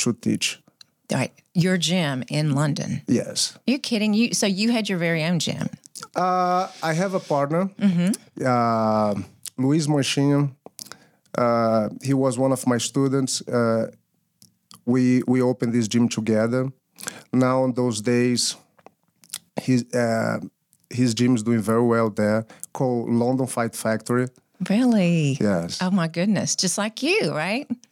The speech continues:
Speaker 2: Brazilian Fight Factory in Austin, right?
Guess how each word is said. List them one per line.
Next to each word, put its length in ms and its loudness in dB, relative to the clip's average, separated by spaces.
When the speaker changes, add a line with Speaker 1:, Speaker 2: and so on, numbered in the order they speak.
Speaker 2:
Brazilian 520 0
Fight 280 -2
Factory 440 -2
in 80 0
Austin, 420 -2
right? 260 2